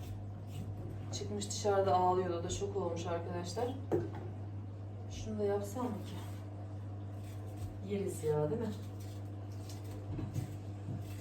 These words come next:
Şimdi ıslak kurabiye yapayım dedim yanına.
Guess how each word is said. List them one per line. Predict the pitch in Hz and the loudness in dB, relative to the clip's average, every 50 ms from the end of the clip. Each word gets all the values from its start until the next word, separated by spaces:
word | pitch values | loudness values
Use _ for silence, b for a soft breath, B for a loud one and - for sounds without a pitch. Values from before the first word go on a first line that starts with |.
| - - - - - - - - - - - - - - - - - - - - - - - - - - 98 98 98 - - - 98 - - 98 101 - - - - - - - - - - - - - - | -6 -6 -6 -6 -6 -6 -6 -6 -6 -6 -6 -6 -6 -6 -6 -6 -6 -6 -6 -6 -6 -6 -6 -6 -4 -4 -4 -4 -4 -4 -4 -4 -6 -6 -4 -4 -4 -4 -4 -4 -4 -6 -6 -4 -4 -4 -4 -4 -4 -4 -2
Şimdi | - 254 233 | 0 0 0
ıslak | 240 - 262 277 277 277 277 | 0 2 2 2 2 2 2
kurabiye | 277 285 285 285 285 285 285 262 | 4 4 6 6 6 6 6 4
yapayım | 220 208 - - - - 165 | 4 4 4 0 0 2 2
dedim | 160 156 156 - - - | 2 2 2 2 0 0
yanına. | 160 165 170 190 226 | 0 0 0 0 0